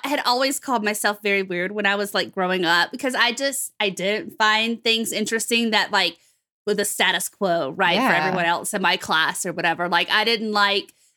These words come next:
Speaker 1: doing a lot of the things that they did. I was into other stuff, but things that others would have called weird. And I love, well, first of all, just learning to accept yourself as you grow older anyway. But then also when you do find something like Twin Peaks,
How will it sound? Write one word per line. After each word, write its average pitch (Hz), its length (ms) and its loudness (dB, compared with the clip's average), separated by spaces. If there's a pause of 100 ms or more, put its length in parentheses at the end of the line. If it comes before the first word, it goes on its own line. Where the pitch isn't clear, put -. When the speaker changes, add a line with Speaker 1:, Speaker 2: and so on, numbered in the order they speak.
(160)
Speaker 1:
doing 214 380 4
a 202 80 2
lot 190 160 2
of 196 80 -4
the 196 120 -4
things 180 340 -2
that - 120 -10
they 196 200 0
did. 196 120 0
I 175 120 2
was 175 160 -6
into 165 240 -4
other 147 180 -4
stuff, 233 460 2
but 254 180 -6
things 240 240 0
that 226 160 2
others 214 320 0
would 202 100 -2
have 190 120 -8
called 180 320 -4
weird. 196 400 0 (320)
And 262 120 0
I 262 100 2
love, 233 440 0
well, 311 140 0
first 349 320 -2
of 262 60 -6
all, 240 140 0
just 247 460 -4
learning 226 300 0
to 220 120 -4
accept 196 340 -4
yourself 190 380 -2
as 175 280 0
you 185 320 -2 (100)
grow 185 140 0
older 185 300 -2
anyway. 185 340 0
But 196 220 -4
then 233 160 2
also 233 680 0 (140)
when 226 260 0
you 220 240 -2 (340)
do 285 540 2
find 185 400 0
something 180 320 -6
like 175 200 -4
Twin 175 280 -6
Peaks, 160 500 -4